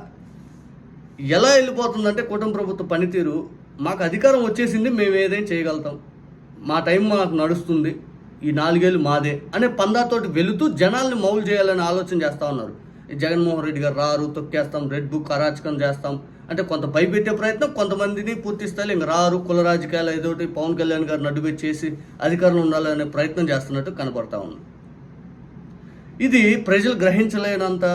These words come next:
పిచ్చోళ్ళు అయితే కాదు. అంతిమంగా ప్రజలు ఎవరి పనితీరు బేస్ చేసుకొని అధికారం ఇస్తారు, పనితీరు బేస్ మీదే. ఇక్కడ ఈ సంవత్సర కాలంలో చంద్రబాబు నాయుడు గారు పనితీరు విషయానికి వస్తే విద్యుత్ ఛార్జీలు పెంచారు, ఫీజు రీయింబర్స్‌మెంట్ డబ్బులు సరిగ్గా ఇవ్వలేదు, ఆరోగ్యశ్రీకి డబ్బులు సరిగ్గా పే చేయలేదు,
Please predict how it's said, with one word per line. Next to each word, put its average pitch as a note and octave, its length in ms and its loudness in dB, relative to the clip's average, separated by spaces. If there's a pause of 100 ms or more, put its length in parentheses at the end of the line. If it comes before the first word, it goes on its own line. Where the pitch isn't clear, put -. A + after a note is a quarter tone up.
(120)
పిచ్చోళ్ళు G3+ 400 -2
అయితే F#3+ 140 -2
కాదు. A2+ 200 -6 (240)
అంతిమంగా A#3+ 760 4
ప్రజలు G3 380 0 (140)
ఎవరి C4 280 2
పనితీరు A#3 580 0
బేస్ G3+ 220 2
చేసుకొని G3 440 -2
అధికారం F#3 360 0
ఇస్తారు, - 300 -8 (880)
పనితీరు C4 440 4
బేస్ G#3+ 260 2
మీదే. F3+ 240 -4 (540)
ఇక్కడ C4+ 220 -2
ఈ C4 80 4
సంవత్సర A#3+ 340 -2
కాలంలో B3+ 380 2
చంద్రబాబు A#3+ 520 -2
నాయుడు G#3+ 220 0
గారు G#3+ 140 -2
పనితీరు G3+ 420 -2
విషయానికి E3+ 360 -2
వస్తే C#3 240 -6
విద్యుత్ F3+ 340 -4
ఛార్జీలు F3+ 320 2
పెంచారు, F3+ 360 -4 (1300)
ఫీజు G3 240 0
రీయింబర్స్‌మెంట్ F#3 480 0
డబ్బులు F3+ 200 -2
సరిగ్గా F3 280 0
ఇవ్వలేదు, F#3+ 260 -2 (120)
ఆరోగ్యశ్రీకి F#3 560 0
డబ్బులు E3+ 240 0
సరిగ్గా F3 280 0
పే E3+ 100 0
చేయలేదు, F3 420 0